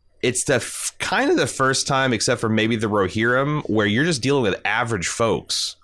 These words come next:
These people don't have magical blood coursing through their veins, except for maybe this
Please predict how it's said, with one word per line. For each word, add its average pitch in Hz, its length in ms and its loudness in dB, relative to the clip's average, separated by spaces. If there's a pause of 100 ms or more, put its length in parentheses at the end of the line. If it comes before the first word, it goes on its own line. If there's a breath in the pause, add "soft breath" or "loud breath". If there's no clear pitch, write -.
(680 soft breath)
These 151 120 2
people 175 220 -2
don't 151 160 2
have 139 200 2
magical 113 480 0
blood 101 360 0
coursing 98 400 0
through 95 140 0
their 90 140 0
veins, 90 720 -2
except - 240 -4
for 92 100 -4
maybe 90 200 0
this - 360 -4